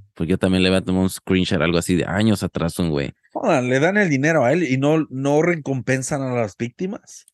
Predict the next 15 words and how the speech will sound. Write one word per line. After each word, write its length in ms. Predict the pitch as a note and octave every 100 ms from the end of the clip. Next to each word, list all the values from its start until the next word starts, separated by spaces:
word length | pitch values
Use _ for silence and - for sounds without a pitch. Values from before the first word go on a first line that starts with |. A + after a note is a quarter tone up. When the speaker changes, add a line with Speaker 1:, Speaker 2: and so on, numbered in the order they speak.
| _ -
Speaker 1:
Well, 260 | F2+ E2+
Speaker 2:
That's 80 | D#2+
Speaker 1:
let's 180 | D#2+ F2
see. 120 | -
Speaker 2:
kinda 280 | - G#2 F#2+
fucked 480 | - - - - -
up. 180 | G#2+ - _
Speaker 1:
Deja 180 | - G2+
ver 140 | F2 E2+
si 240 | - D#2+
tengo 280 | - D2+ D#2
todavía 340 | - D2+ D#2 D2
esa 140 | -
pinche 280 | - D2+ D2+
foto. 340 | - - -